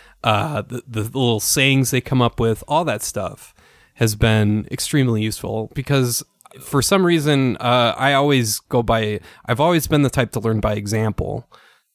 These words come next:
When I hear these older folks, you know, talking about their experiences with meditation, it's, it's very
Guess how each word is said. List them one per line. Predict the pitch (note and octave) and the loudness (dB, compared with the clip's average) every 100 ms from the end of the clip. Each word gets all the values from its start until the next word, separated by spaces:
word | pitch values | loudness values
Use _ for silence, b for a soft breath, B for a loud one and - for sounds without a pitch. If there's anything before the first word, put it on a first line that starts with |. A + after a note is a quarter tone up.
| - | -10
When | G#2 G#2+ A2+ C3+ C3+ B2 | -6 -4 -2 0 2 2
I | A#2+ | 0
hear | G#2+ C3 C3 B2+ | 0 2 2 2
these | A2 A2 | 0 0
older | A#2 A2+ G#2+ | 0 0 -2
folks, | C3+ C3 - - - - _ _ b b b b | 0 0 -2 -6 -6 -14 _ _ b b b b
you | - | -2
know, | C3 G2+ | -2 0
talking | D3+ G3 C#3+ A2 | -2 -2 0 0
about | G#2+ G#2+ | -2 -4
their | B2 A2 | -4 -4
experiences | - - C#3 D3 G#2+ G#2 G2+ G2+ - | -4 -4 0 0 -2 -6 -8 -10 -4
with | C#3+ C#3+ G#2+ | -2 -2 -2
meditation, | G2+ G2+ F#2 G2+ - G#2+ | -4 -4 -6 -6 -4 -2
it's, | G#2 - - - | -2 -4 -8 -6
it's | A2+ A#2+ | -8 -4
very | C#3 D#3+ C3+ A#2+ A2 | 2 4 4 4 2